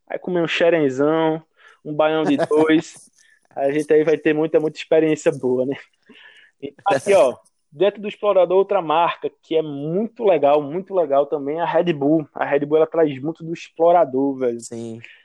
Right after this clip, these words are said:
Speaker 2: sim.
Speaker 1: Então, por exemplo, se, deixa aí também como outra atividade pra você que tá ouvindo a gente, velho, entrar no, lá no Instagram da Red Bull, você em nenhum momento vai ver lá eles divulgando, "Olha só, compra nosso energético, olha só, ele é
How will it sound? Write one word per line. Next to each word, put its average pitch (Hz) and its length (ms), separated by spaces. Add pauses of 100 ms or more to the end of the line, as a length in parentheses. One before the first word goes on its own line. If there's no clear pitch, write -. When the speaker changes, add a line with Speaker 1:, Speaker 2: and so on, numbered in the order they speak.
(160)
Speaker 2:
sim. - 180
Speaker 1:
Então, 147 160
por 160 120
exemplo, 135 240
se, 160 680
deixa 151 300
aí 170 80
também 160 280
como 160 260
outra 165 180
atividade 160 560
pra 156 140
você 151 240
que - 60
tá 156 80
ouvindo 143 240
a 131 80
gente, 143 240
velho, 120 220 (180)
entrar 151 380
no, 165 140
lá 160 200
no 196 80
Instagram 165 400
da 165 80
Red 160 220
Bull, 143 200
você - 180
em 185 60
nenhum 233 160
momento 233 260
vai 226 140
ver 196 140
lá 180 100
eles 180 140
divulgando, 175 400
"Olha 190 140
só, 180 300
compra 175 260
nosso 175 220
energético, 156 540
olha 165 140
só, 160 360 (460)
ele 147 160
é 143 440